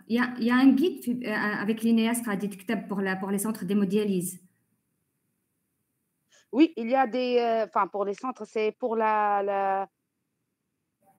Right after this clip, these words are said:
Speaker 2: la, la séance d'hémodialyse, pour le, les, les, les, pour la, les, les centres de dialyse, le déroulement de la séance, comment on doit surveiller les malades,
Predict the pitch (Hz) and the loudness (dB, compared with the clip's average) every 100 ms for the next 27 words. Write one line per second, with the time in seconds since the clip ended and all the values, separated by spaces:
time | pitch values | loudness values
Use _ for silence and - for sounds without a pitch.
0 | _ _ _ 349 339 311 302 277 294 247 | _ _ _ 2 2 2 0 0 -2 -2
1 | 240 220 185 175 240 294 233 - 247 226 | -4 -4 -6 -4 -4 -4 -6 -6 -4 -2
2 | 220 214 214 240 294 294 262 262 240 220 | -2 -2 -2 -4 -4 -4 -4 -4 -4 -6
3 | 208 - 233 277 254 226 214 208 202 _ | -8 -10 -6 -4 -2 -4 -6 -8 -10 _
4 | _ _ _ - 330 294 262 247 240 220 | _ _ _ -2 2 4 4 2 0 0
5 | 226 247 277 - 220 208 175 175 160 208 | -2 -2 -4 -4 -4 -4 -4 -8 -6 -6
6 | 247 214 190 190 196 190 160 160 156 185 | -6 -6 -6 -6 -8 -8 -8 -8 -10 -8
7 | 226 - 202 190 185 175 170 175 165 165 | -10 -12 -12 -10 -10 -8 -10 -10 -8 -6
8 | 151 147 151 190 208 | -4 -4 -4 -2 -2